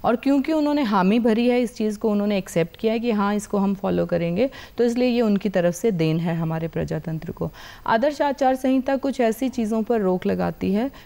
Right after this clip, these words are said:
जो कि पॉलिटिकल पार्टीज को या कैंडिडेट्स को या पार्टी in power को नहीं करनी चाहिए और साथ में वोटर्स को भी नहीं करनी चाहिए, या जो चुनाव करवाने वाले ऑफिशियल्स हैं उनके ऊपर भी आदर्श आचार संहिता लागू होती है। जैसे कि,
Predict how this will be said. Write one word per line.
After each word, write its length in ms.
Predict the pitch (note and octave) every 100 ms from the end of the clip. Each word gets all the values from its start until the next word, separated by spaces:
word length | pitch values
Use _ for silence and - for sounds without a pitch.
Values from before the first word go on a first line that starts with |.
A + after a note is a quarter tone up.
| -
जो 160 | G3+ G#3+
कि 260 | G#3 A#3 A3+
पॉलिटिकल 500 | A3 G#3 G#3 A3 G#3+
पार्टीज 440 | F#3+ F#3 G#3 F#3+
को 140 | A3
या 140 | G#3 F#3+
कैंडिडेट्स 580 | F#3 E3+ E3+ F3+ F3+ -
को 220 | G#3+ A3+
या 300 | G3 F#3 A#3
पार्टी 500 | A#3 G3+ - A3 -
in 180 | G3 F#3+
power 280 | E3+ E3+
को 120 | E3+ G#3
नहीं 300 | D#3+ E3 E3+
करनी 300 | E3+ D#3+ E3+
चाहिए 400 | F3 F3 A#3+ D4+ - - -
और 160 | D#4
साथ 240 | - A3 G#3+
में 100 | B3+
वोटर्स 440 | A#3+ G#3+ G#3 B3 A#3
को 140 | G#3
भी 140 | F#3+ A#3+
नहीं 280 | F#3+ F3+
करनी 280 | E3 D#3 D#3+
चाहिए, 460 | D#3+ E3 E3 D#3 G3
या 320 | G3+ A#3 C4 C4 - -
जो 80 | A#3
चुनाव 300 | B3 C#4 C#4
करवाने 460 | B3+ A3+ G3 G3
वाले 360 | G3 F#3+ G3+ G#3+
ऑफिशियल्स 600 | E3 - G#3 - F#3+ F3+
हैं 120 | A3
उनके 340 | C#4+ G#3+ G#3
ऊपर 300 | G#3+ F#3+ F#3+
भी 100 | F#3
आदर्श 380 | A#3 F#3+ E3+ F3
आचार 280 | F3 F3+ E3+
संहिता 320 | F3 E3+ A3+
लागू 340 | B3 F3 D3+ D#3+
होती 300 | E3 D#3 D#3+
है। 120 | D#3 - - - - G#3+
जैसे 360 | A#3+ A#3+ C#4+
कि, 320 | B3 C4 D#4